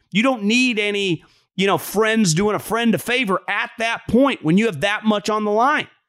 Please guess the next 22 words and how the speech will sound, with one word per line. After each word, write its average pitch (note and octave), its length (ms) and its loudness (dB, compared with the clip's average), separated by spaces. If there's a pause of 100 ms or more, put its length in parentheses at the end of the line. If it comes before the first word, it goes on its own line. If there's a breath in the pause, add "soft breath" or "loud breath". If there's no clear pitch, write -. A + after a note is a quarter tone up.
(420)
And E3 160 0
clearly, C4 460 2
it F3 60 2
was D3+ 120 0
forced B3 400 0
to B3+ 60 -2
fire A3+ 400 -2
him. A#3+ 100 2
Hell, G3+ 200 0
maybe F#3 320 0
he A3 160 2
even F3+ 160 0
realized, F3 440 0
like, D3+ 220 -4
"I F#3+ 160 -2
gotta G3 240 0
get E3+ 160 -4
this D3+ 140 -8
guy D#3+ 200 -2
out A3+ 160 -2
of F#3+ 100 -4
there." C3 280 -4